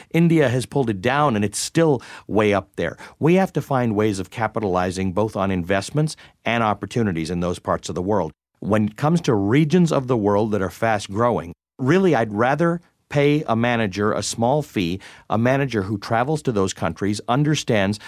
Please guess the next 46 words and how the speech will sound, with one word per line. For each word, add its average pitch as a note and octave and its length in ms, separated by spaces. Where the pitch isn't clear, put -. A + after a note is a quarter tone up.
uh, G#2+ 280
what A2 240
the A2 80
differences G2+ 520
are. - 220
You A#2 140
want C#3 160
to D3+ 80
know B2 320
who E3 160
knows B2+ 380
what A2 220
companies G#2+ 400
work G#2 420
in G#2+ 200
that G2 220
space. - 400
Africa C3+ 480
is F#2 160
the G#2 160
undiscovered A2+ 640
country. A2 360
It's E2+ 140
still C3 300
one A2 120
of G#2 40
the F#2+ 80
fastest G#2+ 520
growth, G#2 380
uh, F#2+ 260
continents F#2+ 600
in A#2+ 140
the A2+ 80
world. C3 380
But - 120
you - 60
can't E3 200
throw B2+ 160
a G#2 40
dart A2 300
at E2 140
it F2+ 100
and G#2 100
hope A2 220
that - 180
you F#2+ 240